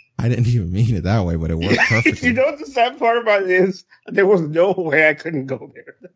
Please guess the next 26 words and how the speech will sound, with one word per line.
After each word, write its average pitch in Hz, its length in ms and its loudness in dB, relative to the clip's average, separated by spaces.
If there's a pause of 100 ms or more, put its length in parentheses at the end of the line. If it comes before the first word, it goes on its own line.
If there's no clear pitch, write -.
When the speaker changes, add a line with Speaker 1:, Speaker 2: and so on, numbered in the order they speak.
(140)
Speaker 1:
I - 80 -2
was 98 140 -2
thinking 104 320 0
of 90 80 -2
the 92 80 0
Bryan 92 340 0
Danielson 90 560 0
thing, 82 260 -2
you 85 80 0
know, 85 180 -2
with 85 120 -6
the 90 80 -4
hot 71 240 -4
dogs. 95 240 -2
But 98 160 -4
yeah, 90 220 2
sure. 90 340 -2 (140)
It - 80 -2
works 92 240 0
both 92 260 -2
ways. 55 240 -2
Speaker 2:
Hey, 110 320 0 (840)
might 107 100 -2
as 110 160 2
well. 107 480 4 (460)
Speaker 1:
Yeah. - 240 -4